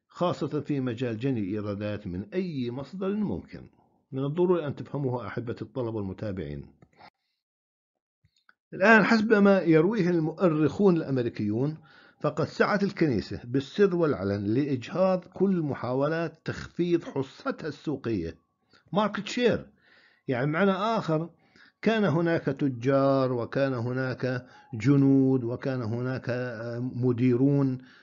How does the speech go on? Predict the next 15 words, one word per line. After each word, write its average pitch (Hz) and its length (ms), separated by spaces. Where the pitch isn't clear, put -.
يديروا 127 680
هذه 139 240
الأراضي 135 420
التي 127 260
اكتسبوها، 123 760
اكتسبها 123 440
الغرب 123 360
في 139 120
فلسطين، 131 480
في 117 200
سوريا، 127 360
في 127 120
لبنان، 120 440
في - 80
الأردن، 131 500